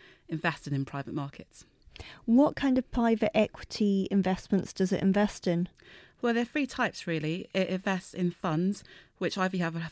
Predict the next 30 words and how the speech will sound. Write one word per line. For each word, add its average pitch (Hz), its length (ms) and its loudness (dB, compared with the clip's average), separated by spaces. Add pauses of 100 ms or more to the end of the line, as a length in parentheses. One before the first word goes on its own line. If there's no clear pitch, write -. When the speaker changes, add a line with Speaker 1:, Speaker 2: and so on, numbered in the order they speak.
(120)
Speaker 1:
a 170 60 -2
primary 196 460 0
focus, 156 460 -6
so, 160 500 -2 (420)
um, 151 440 4
they 156 360 0 (200)
provide 160 380 -4
commitments 170 520 0
to - 100 -12
private 156 380 -6
equity 151 340 -6
funds 143 460 -4 (400)
during 160 280 4
their 151 160 2
initial 151 560 0 (100)
fundraising 143 500 -2
stage, 135 500 -8 (500)
or 190 400 0
secondary 180 460 -2
investments, 156 640 -4
which - 520 -6
are 151 360 -4
purchases 190 520 -8
of 147 140 -12
private 147 300 -8 (120)
equity 156 380 -10
fund 143 400 -4 (320)
interests 156 460 -2 (120)
after 180 360 -4
the 135 300 -8